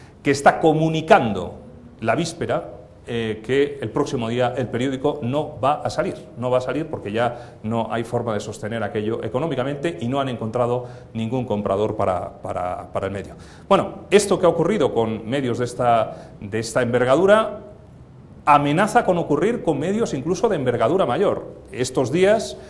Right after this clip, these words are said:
el principal, eh, la principal espada de Damocles pende sobre nada más y nada menos que el Boston Globe, digamos, uno de los históricos del, eh, periodismo en Estados Unidos, que, eh, a decir de la empresa editora,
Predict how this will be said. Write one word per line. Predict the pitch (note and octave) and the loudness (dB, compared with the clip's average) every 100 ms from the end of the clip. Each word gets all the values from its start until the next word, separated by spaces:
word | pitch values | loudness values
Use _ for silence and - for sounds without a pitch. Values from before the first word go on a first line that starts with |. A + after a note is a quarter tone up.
| - - | -20 -10
el | A2 G2+ G2 | -6 -4 -6
principal, | - A2+ A2 A2 C#3 C#3 C#3 C3 B2 - - - | -6 -6 -6 2 8 8 8 4 0 -4 -14 -12
eh, | - G2+ | -4 0
la | G2+ A2+ | 2 2
principal | B2+ A#2+ A#2 C#3 C3+ B2+ | 0 -2 4 4 4 2
espada | C3 - - D#3+ C#3+ | -2 2 6 8 6
de | C3 | 4
Damocles | B2+ D#3+ E3 G3 G3+ - - - - - | 2 0 0 -2 -2 -4 -12 -20 -14 -2
pende | D3+ D#3+ F3 F#3+ - | 0 0 0 -2 -6
sobre | - B2 D#3+ A2 G#2 | -2 0 2 0 -2
nada | D3 D3+ | 0 0
más | D3+ D#3+ | 0 -4
y | D3+ | -4
nada | C#3 | -2
menos | C3 D3+ E3+ | -2 -4 -4
que | C3 | -4
el | |
Boston | A#2 C#3 C3+ A#2+ | -2 -2 -2 0
Globe, | G3 - - - - - | 0 0 -8 -18 -18 -10
digamos, | A2 B2+ | -8 -4
uno | C3 D3+ | -2 2
de | |
los | B2+ - - | 2 0 -4
históricos | C#3 - - G#3+ A3 G#3+ A3+ A#3+ - - - - | -6 -6 6 6 6 2 0 -2 -4 -12 -18 -12
del, | G#2+ B2 C3 D3 C#3+ | -2 2 2 0 0
eh, | A#2 G#2+ G#2 | 0 0 0
periodismo | A2 A2 C3+ C3 | -2 -2 -4 -6
en | A2 | -8
Estados | G#2 D3 C#3+ D3+ | -4 -4 -4 -6
Unidos, | D3 D#3+ G3+ - - - - - | -4 -4 -4 -6 -14 -20 -20 -2
que, | C#3+ F3 G3 - | 0 2 0 -2
eh, | A2+ G#2+ G2+ - | 2 2 0 0
a | A2 | 2
decir | G#2+ G#2+ C#3+ | 2 2 0
de | A#2 | 2
la | G#2 | 0
empresa | G2 A#2+ - | -2 -4 -4
editora, | C3 B2+ A#2 D#3+ - - | -6 0 2 2 0 -12